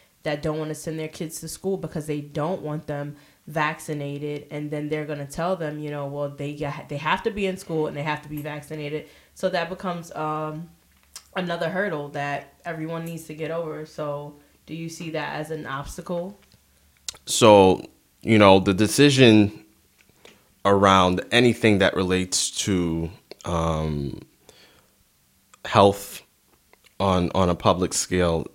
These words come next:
Speaker 2: you know, a lot of those decisions are trickling down from the federal and state level and the C D C and, and, and all of that. So,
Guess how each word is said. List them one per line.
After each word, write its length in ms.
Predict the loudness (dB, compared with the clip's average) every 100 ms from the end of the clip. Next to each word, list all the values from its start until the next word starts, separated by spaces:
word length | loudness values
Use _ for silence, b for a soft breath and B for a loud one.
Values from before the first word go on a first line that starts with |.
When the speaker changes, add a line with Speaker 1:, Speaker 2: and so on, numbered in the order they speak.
| -2
Speaker 2:
you 100 | 4
know, 180 | 4
a 40 | 6
lot 220 | 8 8
of 80 | 8
those 200 | 6 4
decisions 680 | -2 2 2 2 2 2 0
are 340 | 4 4 4 2
trickling 520 | 0 0 2 2 4
down 540 | 4 4 4 2 -2
from 720 | -8 -2 2 2 2 0 -2 -6 b b b
the 80 | -6
federal 440 | 2 4 4 4 2
and 140 | 0
state 340 | -2 0 0
level 380 | -2 -4 -4 -10 -12 -18 -4
and 500 | -2 0 0 -2 -2
the 60 |
C 240 | -4 0 0
D 120 | 0
C 440 | -2 -2 -2 0 -2
and, 200 | -4 -6
and, 220 | -10 -8
and 100 | -2
all 160 | 0 0
of 100 | 0
that. 260 | -4 -6 -6
So, 440 | -2 0 0 -2